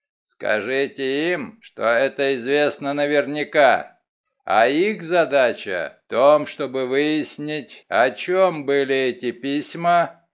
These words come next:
кто получал их и когда. Это потребует максимальной настойчивости, которую позволяет кодекс полицейского.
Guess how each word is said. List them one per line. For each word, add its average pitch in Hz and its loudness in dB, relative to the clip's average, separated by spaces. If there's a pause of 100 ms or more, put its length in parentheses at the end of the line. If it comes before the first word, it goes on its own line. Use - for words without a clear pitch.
(200)
кто 147 4
получал 143 2
их - -4 (240)
и 123 -2
когда. 123 0 (680)
Это 131 -2
потребует 135 0
максимальной 135 -2
настойчивости, 120 -4 (400)
которую 131 0
позволяет 135 2
кодекс 135 -2
полицейского. 139 -4